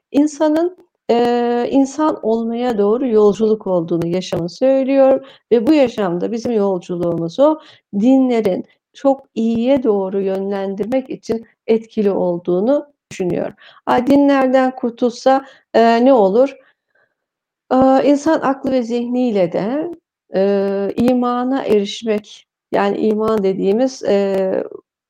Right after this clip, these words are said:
vahdet, e, Allah'ın varlığı ve birliği.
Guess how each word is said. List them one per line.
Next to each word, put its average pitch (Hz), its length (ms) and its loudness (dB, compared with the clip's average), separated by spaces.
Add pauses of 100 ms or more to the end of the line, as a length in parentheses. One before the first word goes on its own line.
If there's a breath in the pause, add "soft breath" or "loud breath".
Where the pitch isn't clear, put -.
(140)
vahdet, 202 680 0 (260)
e, 190 340 0
Allah'ın 202 560 2
varlığı 185 540 0
ve 180 160 -2
birliği. 170 440 -2